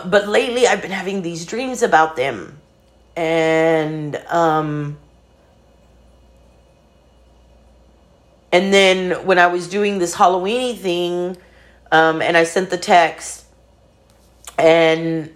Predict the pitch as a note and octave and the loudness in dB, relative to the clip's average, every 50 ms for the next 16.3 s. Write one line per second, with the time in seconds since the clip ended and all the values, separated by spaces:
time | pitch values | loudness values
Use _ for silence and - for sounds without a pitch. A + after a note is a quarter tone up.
0 | _ _ D#3 E3+ E3+ D#3+ D#3+ D#3+ D#3 D3+ D3+ D3 - - - _ _ _ _ E3+ | _ _ 2 4 4 6 4 4 2 -2 -6 -8 -10 -14 -20 _ _ _ _ -6
1 | E3+ F3 - - F3 F3+ F#3 G3 G3+ G3 E3 F3+ F#3+ E3+ - - F3 E3 E3 F3 | -6 -2 2 2 2 2 2 -4 -6 -8 -8 -10 -12 -12 -6 -4 -4 -4 -4 2
2 | E3 D#3+ D3+ D3+ D#3 D#3 - - D#3+ D#3+ D3+ A#2 - - - _ _ - A3 C4+ | 2 2 2 2 -2 -4 -4 -2 -2 0 0 -2 -4 -8 -16 _ _ 2 2 2
3 | D#4 E4 C#4+ - C3 B2+ A2 - - - - D#3+ D#3 D3+ D3 C#3+ D3+ D#3+ E3 D#3+ | 2 2 -4 -6 -6 -6 -8 -10 -6 -6 -4 -4 -4 -4 0 2 2 2 2 0
4 | D#3+ D#3+ D#3+ E3+ F#3+ G3 - - - - D#3 C#3+ C3+ - - E3 D#3+ D3 D3 - | -2 -2 0 0 0 0 -2 -8 -4 -2 -2 -2 -2 -6 -6 -4 -4 -4 -4 0
5 | - D#3 D3+ C3+ A#2 - - - - - _ - - - - _ _ _ _ _ | 2 2 2 2 0 -4 -6 -10 -14 -16 _ -20 -20 -20 -20 _ _ _ _ _
6 | _ _ _ _ _ - G#3 G#3+ G#3 G3 G#3 G#3 G#3+ G#3 G#3+ G3+ - A3 G3+ G3 | _ _ _ _ _ -2 0 2 2 2 2 0 -2 -4 -8 -4 0 0 0 0
7 | - F3 G3+ G#3 G3+ G3+ F#3+ F3+ F3 - - D#3+ F3 F3+ G3 G3+ F#3+ F#3 F3 E3 | 2 2 4 4 4 4 4 2 2 0 0 -4 -4 -2 -4 -4 -2 0 0 0
8 | E3 E3 - A#3+ A3 A#3+ A3 A3 F3+ - - E3+ E3 E3+ E3 E3 - - - - | 0 -2 -4 -4 -4 -2 -4 -4 -6 -2 0 2 2 2 0 -4 -8 -10 -14 -16
9 | - _ - F3 F3 E3+ E3+ E3 D#3+ D3 C#3+ C#3+ D#3 D3 A2 - E3+ D#3 D#3 D#3 | -16 _ 2 2 2 2 0 0 2 4 4 4 4 2 -2 -2 -4 -4 -4 -4
10 | D3 C3 - - C3 B2+ C#3+ E3+ E3+ - A3 D#3+ D#3+ E3 E3 G3+ G3+ - - - | -6 -6 -4 -2 2 2 2 2 2 0 0 0 0 -4 -4 -6 -12 -12 -6 -4
11 | G#3 F#3+ G3 F#3+ - - E3 D#3 D#3+ D#3+ - - G3+ G3 F#3+ G3+ G3 F#3 F3+ F3+ | -2 -2 -2 -2 0 0 0 0 0 -4 -8 -6 -2 0 0 2 2 2 0 -2
12 | F3+ F#3 - - _ - - - - - _ _ - A3 G#3+ G#3+ G3+ G#3 A3+ G#3 | -4 -8 -14 -20 _ -20 -20 -20 -20 -20 _ _ -6 -2 0 0 0 0 2 0
13 | G#3 G3+ - A#3 G#3+ G3+ F3 - A#3 - G3+ F3+ E3+ D3+ D#3+ D#3+ E3+ F3 E3+ E3+ | 0 2 2 2 4 4 4 4 2 -2 -2 0 0 0 0 2 4 4 6 6
14 | F3 E3+ E3+ F3 E3+ D#3 C#3+ - - - D#3+ D#3+ D#3 D#3 - - - F#3 E3+ F3 | 6 4 2 0 -2 -4 -4 -4 -6 -8 -6 -6 -6 -6 -6 -10 -8 -8 -6 -6
15 | F#3 F#3 E3+ D#3 D#3+ D#3 D#3+ D#3+ E3 - - - G3+ G3 G3 - - - F#3 F3+ | -2 0 2 4 4 2 2 0 -4 -6 -4 -2 -2 -2 -4 -6 -10 -4 0 0
16 | F3+ F#3 F#3+ F#3 F#3+ F#3+ | 2 2 2 0 -2 -2